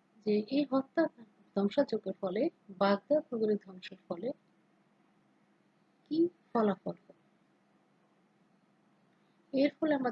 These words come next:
দেখতে পাবো যে বাগদাদ নগরী ধ্বংসের পর আব্বাসীয় খিলাফতের ধ্বংস হয় এবং তখন বিশ্বে এমন পুরো খিলাফত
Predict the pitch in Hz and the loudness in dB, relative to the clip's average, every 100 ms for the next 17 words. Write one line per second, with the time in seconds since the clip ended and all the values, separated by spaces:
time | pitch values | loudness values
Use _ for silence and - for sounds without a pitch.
0 | 214 208 - 202 190 190 226 330 _ _ | -2 -4 -4 -2 -4 -4 -4 -4 _ _
1 | _ _ _ _ _ _ _ _ _ _ | _ _ _ _ _ _ _ _ _ _
2 | _ _ _ _ _ _ _ _ 226 226 | _ _ _ _ _ _ _ _ 0 0
3 | 208 285 294 269 233 214 208 202 214 - | 2 2 2 0 0 0 0 0 -2 0
4 | 214 320 _ _ _ _ _ _ _ - | -2 -4 _ _ _ _ _ _ _ -6
5 | 247 233 285 277 240 220 208 180 190 185 | -4 0 -2 0 -2 -2 -4 -4 -4 -4
6 | - 285 - _ _ _ 208 190 190 - | 0 0 0 _ _ _ -8 -6 -6 -10
7 | 190 233 330 _ _ _ _ _ _ _ | -10 -8 -10 _ _ _ _ _ _ _
8 | _ _ _ 269 254 254 - 262 285 226 | _ _ _ -6 -4 -4 -2 0 0 -2
9 | - _ _ _ _ _ _ _ _ _ | -4 _ _ _ _ _ _ _ _ _
10 | _ 226 240 - 247 214 247 302 - 233 | _ -10 -8 -4 0 0 -2 -4 -4 -4
11 | - - 208 233 233 | -4 -2 -2 -2 -4